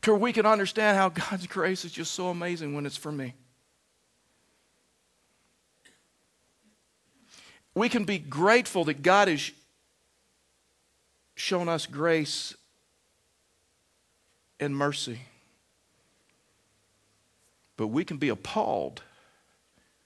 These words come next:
at God, God forgiving a girl like that or a boy like that. Let's be honest.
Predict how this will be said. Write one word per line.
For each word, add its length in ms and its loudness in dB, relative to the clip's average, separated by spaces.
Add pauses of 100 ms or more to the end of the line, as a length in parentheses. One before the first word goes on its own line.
(760)
at 160 -4
God, 320 2 (1400)
God 280 -2
forgiving 480 -6
a 60 -10
girl 280 -4
like 280 -10
that 280 -8 (2000)
or 120 0
a 40 -2
boy 220 -2
like 280 -10
that. 220 -18 (2000)
Let's 140 -18
be 140 0
honest. 520 -2